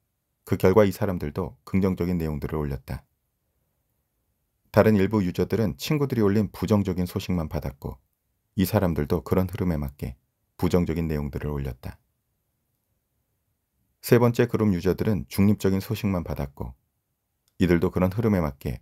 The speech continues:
감정적인 글은 자제했다. 결론. 장기적으로 볼 때 우리는 매일 듣고 보고 생각하고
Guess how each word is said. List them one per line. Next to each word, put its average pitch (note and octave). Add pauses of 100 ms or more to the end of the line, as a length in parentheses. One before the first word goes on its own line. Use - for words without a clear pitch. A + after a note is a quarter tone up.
(100)
감정적인 D#2
글은 D#2
자제했다. - (1400)
결론. E2 (680)
장기적으로 F#2+
볼 F2+
때 -
우리는 F2 (520)
매일 E2+
듣고 -
보고 E2+
생각하고 G#2